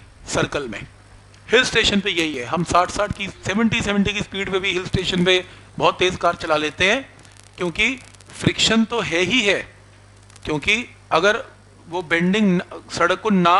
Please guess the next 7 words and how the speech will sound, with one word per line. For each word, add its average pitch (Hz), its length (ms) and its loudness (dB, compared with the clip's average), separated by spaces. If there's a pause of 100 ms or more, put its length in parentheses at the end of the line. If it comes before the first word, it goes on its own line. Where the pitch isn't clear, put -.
उठाया 175 360 -2
होता, 147 380 -10 (1080)
नहीं 170 280 2
उठाया, 139 420 -2
सिर्फ 285 260 -4
friction 202 460 0
है, 139 140 -2